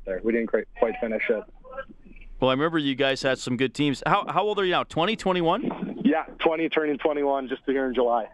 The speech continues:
Speaker 2: Okay, so, I mean, what's the transition been like for you, maybe mentally and physically, since you came out of Parkland?
Speaker 1: Oh, man. Um, really, I think my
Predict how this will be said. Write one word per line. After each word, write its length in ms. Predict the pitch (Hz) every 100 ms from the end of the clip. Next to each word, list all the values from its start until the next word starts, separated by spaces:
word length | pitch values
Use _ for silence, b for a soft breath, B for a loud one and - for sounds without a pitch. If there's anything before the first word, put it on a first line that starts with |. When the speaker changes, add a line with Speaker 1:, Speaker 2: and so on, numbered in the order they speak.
| -
Speaker 2:
Okay, 460 | 143 143 165 151 120
so, 340 | - 190 180
I 80 | 185
mean, 200 | 185 175
what's 300 | 180 254 -
the 120 | -
transition 720 | 196 - 190 165 165 180 180 151
been 200 | 175 175
like 220 | 170 -
for 140 | 156
you, 200 | 156 180
maybe 320 | 165 160 160
mentally 480 | 147 160 165 - 147
and 100 | 127
physically, 440 | - 156 156 135 117
since 280 | 131 120
you 80 | 127
came 240 | 120 139 135
out 140 | 123
of 160 | 113 - -
Parkland? 500 | 131 135 - 110 - - - - - - -
Speaker 1:
Oh, 200 | 139 143
man. 360 | 113 123 143 127 -
Um, 440 | 147 147 151 147 143 B B -
really, 360 | 156 185 165 -
I 100 | -
think 220 | 190 170
my 120 | 156